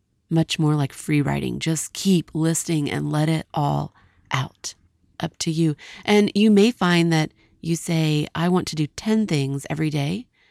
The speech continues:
And you hit a day where the floodgates open and you have so many things you want to get down. That's okay.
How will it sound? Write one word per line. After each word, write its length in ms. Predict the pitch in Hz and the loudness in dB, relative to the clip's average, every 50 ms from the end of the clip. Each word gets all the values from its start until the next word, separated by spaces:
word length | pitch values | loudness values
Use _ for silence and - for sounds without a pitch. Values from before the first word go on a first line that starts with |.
| _ _ _ _ _ _ _ - | _ _ _ _ _ _ _ -4
And 340 | 175 180 180 180 180 180 - _ - | 0 2 2 2 2 0 -4 _ -2
you 140 | 190 196 | 0 2
hit 140 | 196 202 214 | 2 4 4
a 60 | 208 | 2
day 320 | 196 170 190 180 180 180 175 | 2 2 2 4 4 4 4
where 400 | 170 175 170 165 165 165 165 160 _ _ _ _ _ _ - | 4 4 2 2 2 0 -2 -6 _ _ _ _ _ _ -12
the 100 | - 170 | -12 -12
floodgates 680 | - - 202 190 190 175 - 180 165 151 - - - - | -8 -4 0 0 0 2 2 2 2 0 0 -4 -6 -2
open 420 | - 175 170 - 160 151 147 143 - | 0 0 0 2 2 2 2 2 0
and 180 | - 160 165 | 0 0 2
you 60 | 165 170 | 2 2
have 160 | 170 175 160 | 0 0 -2
so 280 | - - - - 190 190 | -4 -6 -2 0 2 4
many 180 | 196 196 196 | 4 4 4
things 600 | 185 - 170 156 147 143 143 143 143 143 - - - _ _ _ _ _ | 2 0 0 0 0 0 -2 -4 -4 -6 -10 -14 -20 _ _ _ _ _
you 160 | - 160 160 | -4 -2 0
want 220 | 151 151 147 - - | 0 0 0 -2 -2
to 80 | 147 | -4
get 160 | 135 147 - | -4 -4 -4
down. 400 | - 143 127 135 135 123 131 135 _ _ _ _ _ _ _ _ _ _ _ _ _ _ _ _ _ _ _ _ _ - | -4 -4 -4 -4 -6 -8 -10 -14 _ _ _ _ _ _ _ _ _ _ _ _ _ _ _ _ _ _ _ _ _ -8
That's 220 | 185 220 - - | -8 -6 -6 -6
okay. 580 | 294 - - - - 240 226 175 165 143 156 | -6 -6 -8 -12 -12 -10 -8 -8 -10 -10 -14